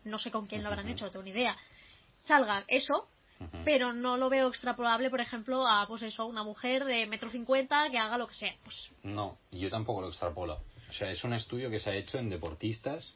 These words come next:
Speaker 2: tanto mujeres
Speaker 1: Ujú.
Speaker 2: como hombres, pero en deportistas, que están entrenando bien. Y digo bien, es decir,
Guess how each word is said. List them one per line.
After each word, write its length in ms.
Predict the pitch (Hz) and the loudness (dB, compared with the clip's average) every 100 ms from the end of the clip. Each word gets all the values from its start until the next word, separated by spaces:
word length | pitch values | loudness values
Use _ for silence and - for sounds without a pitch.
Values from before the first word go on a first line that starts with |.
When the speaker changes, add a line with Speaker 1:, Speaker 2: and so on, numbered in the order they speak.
| _ _ _ _ - | _ _ _ _ -12
Speaker 2:
tanto 220 | 85 87 | -8 -6
mujeres 300 | 85 117 107 | -4 -4 -4
Speaker 1:
Ujú. 60 | - | -4
Speaker 2:
como 220 | 92 92 | -4 -4
hombres, 340 | 98 101 127 - _ _ - _ - | -4 -6 -8 -14 _ _ -20 _ -6
pero 160 | 90 | -4
en 100 | 90 | -4
deportistas, 720 | 85 80 78 104 95 87 - _ _ - - | -6 -8 -6 -6 -6 -10 -16 _ _ -20 -8
que 100 | 92 | -6
están 420 | 87 95 101 117 - | -4 -4 -6 -6 -8
entrenando 760 | 95 87 85 87 92 104 135 - _ _ - - - | -8 -6 -6 -6 -4 -2 -4 -6 _ _ -20 -20 -16
bien. 360 | 85 90 92 - - - - _ - | -6 -2 -2 -4 -12 -20 -20 _ -10
Y 100 | 90 | -6
digo 200 | 87 107 98 | -2 -2 0
bien, 340 | 98 113 127 - | 0 -2 -6 -12
es 140 | 87 | -12
decir, 380 | 87 - 107 | -10 -4 -4